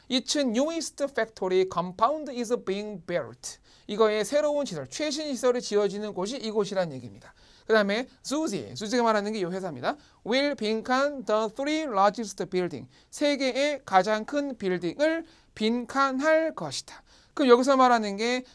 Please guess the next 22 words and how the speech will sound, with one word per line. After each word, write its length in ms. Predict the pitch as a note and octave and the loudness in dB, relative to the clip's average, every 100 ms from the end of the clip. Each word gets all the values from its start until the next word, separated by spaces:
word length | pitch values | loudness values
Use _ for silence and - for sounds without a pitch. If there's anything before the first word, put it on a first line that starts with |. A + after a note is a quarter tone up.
| _ | _
지금 300 | A3+ A#3 G#3+ | -2 0 0
얘가 360 | F#3 G#3 A#3 A#3+ - | 2 4 2 0 -16
시설 440 | - E4 D#4+ D#4+ | -6 -4 2 4
자체를 460 | C#4 A#3 - A3 A3+ | 4 2 4 6 6
좀 160 | A#3 G#3 | 4 0
넓히는 500 | E3+ F3+ B3+ A#3+ A3 | 2 0 -2 -4 -4
개념에서 720 | F#3 F#3 F3+ F3 E3+ A#3+ B3 | -4 -4 -4 -4 0 0 0
세 240 | B3 D4+ | -2 -4
개 100 | D4 | -2
시설을 260 | C4 C#4 A3+ | -4 0 0
뭐 140 | D#3 | 4
할 80 | F#3 | 2
거냐는 280 | F#3 F3+ D3 | 2 -6 -8
얘기인데 400 | C3 C3+ E3+ - _ - _ | -8 -8 -10 -10 _ -20 _
A번 360 | G3 A#3+ C4 B3+ | 4 4 6 6
같은 280 | A#3+ A3+ A3 | 6 2 -4
경우 160 | A3 | -4
보시면은 380 | G3+ F#3+ G3 A#3+ - | -2 -2 -2 -6 -2
occupy, 640 | - F#3 - G3 G#3+ D#3 - _ _ | -2 0 -2 -6 -4 -6 -6 _ _
차지하다, 760 | - C#4+ C4+ C4+ F#3+ C3 - _ _ _ _ - | -2 0 0 -4 -4 -12 -20 _ _ _ _ 2
close, 520 | C4 C4 A3+ D#3 C#3 - _ | 4 6 4 -2 -6 -12 _
닫다, 720 | - G3+ - _ _ G#3 - | -2 -2 -2 _ _ 0 0